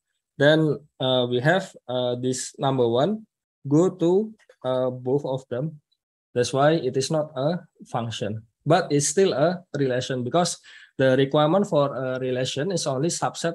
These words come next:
of A cross B. Okay, so another, uh, <clears throat> example, for example, like this, we have this and this. We have one, two,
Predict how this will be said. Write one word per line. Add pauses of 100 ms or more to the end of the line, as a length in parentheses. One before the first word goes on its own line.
of (160)
A
cross
B. (920)
Okay, (600)
so
another, (200)
uh, (680)
<clears throat> (880)
example,
for
example,
like
this, (560)
we
have
this (100)
and
this. (580)
We
have
one, (140)
two,